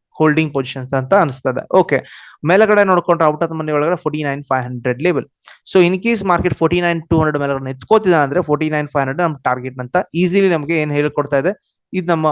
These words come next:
ಆಪ್ಷನ್ ಚೈನ್ ಹೇಳ್ಕೊಡ್ತಾ ಇದೆ. So ಇಲ್ಲಿ ಕೇಸ್ ಮಾರ್ಕೆಟ್ ನಲ್ಲಿ ಫಾರ್ಟಿ ನೈನ್ ತೌಸಂಡ್ ಕೆಳಗಡೆ ಹೋಗ್ತಾ ಅಂದ್ರೆ ಓಪನ್ ಇಂಟ್ರೆಸ್ಟ್ ಕಡಿಮೆ ಇದೆ, ಡೈರೆಕ್ಟ್ ಆಗಿ ಫಾರ್ಟಿ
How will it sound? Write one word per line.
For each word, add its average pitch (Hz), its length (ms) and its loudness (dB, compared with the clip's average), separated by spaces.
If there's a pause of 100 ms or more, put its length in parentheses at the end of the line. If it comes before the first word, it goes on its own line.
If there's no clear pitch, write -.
(120)
ಆಪ್ಷನ್ 143 260 -4
ಚೈನ್ 131 200 -8
ಹೇಳ್ಕೊಡ್ತಾ 143 480 -2
ಇದೆ. - 100 -14 (400)
So 185 160 6
ಇಲ್ಲಿ 208 220 0
ಕೇಸ್ 202 180 2
ಮಾರ್ಕೆಟ್ 160 340 -2
ನಲ್ಲಿ 160 180 -2
ಫಾರ್ಟಿ 156 300 -2
ನೈನ್ 170 180 -2
ತೌಸಂಡ್ 151 280 -6
ಕೆಳಗಡೆ 147 300 2
ಹೋಗ್ತಾ 139 260 0
ಅಂದ್ರೆ 135 220 -4 (120)
ಓಪನ್ 175 200 0
ಇಂಟ್ರೆಸ್ಟ್ 165 340 -4
ಕಡಿಮೆ 151 280 2
ಇದೆ, 160 80 -2 (380)
ಡೈರೆಕ್ಟ್ 180 380 2
ಆಗಿ 180 80 0
ಫಾರ್ಟಿ 156 360 -4